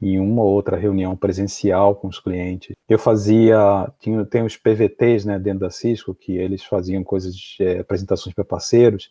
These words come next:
e eu fazia apresentações pra parceiros também, assim, eram eventos, tal, que a Cisco pega dois dias, né, e, e coloca, convida os parceiros, os parceiros vão lá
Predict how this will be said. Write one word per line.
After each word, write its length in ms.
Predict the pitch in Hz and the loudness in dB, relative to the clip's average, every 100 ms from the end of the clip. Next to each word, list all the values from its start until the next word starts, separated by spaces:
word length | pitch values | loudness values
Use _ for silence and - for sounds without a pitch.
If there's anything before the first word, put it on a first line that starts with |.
| - | 0
e 100 | 101 | 2
eu 80 | 101 | 4
fazia 440 | 110 104 104 101 | 2 2 4 4
apresentações 640 | 98 104 104 101 - 104 - | 4 2 2 -2 -2 -6 -6
pra 80 | |
parceiros 500 | 95 95 - 98 95 | -8 -10 -4 -4 -4
também, 480 | - 90 92 98 95 | -6 -2 0 0 -2
assim, 300 | 90 101 92 | -6 -6 -4
eram 280 | 90 101 107 | -4 -4 -2
eventos, 760 | 90 90 104 113 104 87 - - | -4 -4 -2 0 0 -2 -10 -2
tal, 460 | 107 117 - - _ _ | 2 4 4 0 _ _
que 440 | 101 95 95 95 - - | -2 0 2 0 -4 -12
a 140 | 92 95 | -10 -6
Cisco 340 | 104 - 107 | -4 -4 -6
pega 580 | - 104 98 101 90 87 _ - | 2 4 4 4 2 -2 _ -12
dois 340 | 101 131 143 | 2 4 4
dias, 520 | 98 110 110 120 135 - - | 2 2 4 2 -2 -16 -10
né, 340 | 98 95 92 | -8 -8 -8
e, 400 | 90 90 87 90 _ _ _ _ | -8 -8 -10 -12 _ _ _ _
e 80 | - | -6
coloca, 560 | - 98 104 104 98 - _ - | 2 4 4 2 0 -4 _ -8
convida 400 | - 107 101 113 | -2 0 2 2
os 80 | 110 | 0
parceiros, 560 | - 101 - 117 127 120 | -4 -6 -2 -2 0 -2
os 100 | 117 | -4
parceiros 440 | 110 - 110 107 | -6 -2 -4 -4
vão 180 | 110 107 | -6 -4
lá 340 | 101 107 131 | -2 -2 -4